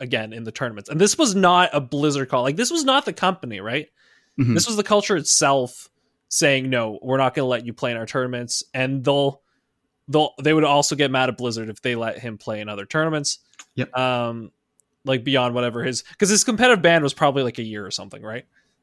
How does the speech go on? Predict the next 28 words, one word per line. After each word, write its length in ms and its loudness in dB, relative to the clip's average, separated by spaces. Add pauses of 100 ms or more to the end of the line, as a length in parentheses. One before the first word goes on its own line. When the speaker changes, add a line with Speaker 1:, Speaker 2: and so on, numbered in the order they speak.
Speaker 1:
But, 300 2
Speaker 2:
Mm-hmm. 280 -6 (280)
Speaker 1:
um, 280 -10 (280)
but 300 0
then, 260 2
like, 180 -4 (180)
they're, 420 2 (200)
th-, 200 -6
to 100 -2
them, 200 2
there's 200 -4
like, 120 -6
"No, 360 -10
like, 100 -14
we're 100 -8
not 120 -8
gonna 120 -10
allow 260 0
this." 260 -2 (480)
Um, 400 -2
and 180 -4
they, 100 0
like, 160 -4
got 280 0
rid 120 2
of 120 -2
his 160 -4
graphics. 840 0